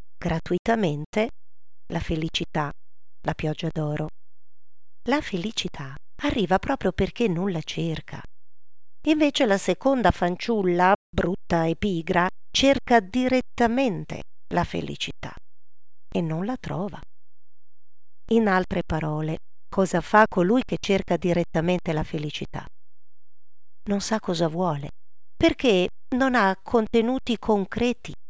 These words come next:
nella sua volontà. Soltanto le persone che non sanno cosa vogliono concretamente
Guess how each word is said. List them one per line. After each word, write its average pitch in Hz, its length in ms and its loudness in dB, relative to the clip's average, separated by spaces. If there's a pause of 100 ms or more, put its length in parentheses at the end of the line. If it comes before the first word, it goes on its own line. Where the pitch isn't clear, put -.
(140)
nella 165 200 2
sua 160 200 -2
volontà. 147 500 -4 (1000)
Soltanto 240 580 6
le 196 140 6
persone 208 600 4
che 196 140 0
non 185 180 2
sanno 220 380 2
cosa 190 340 2
vogliono 214 440 4
concretamente 202 960 4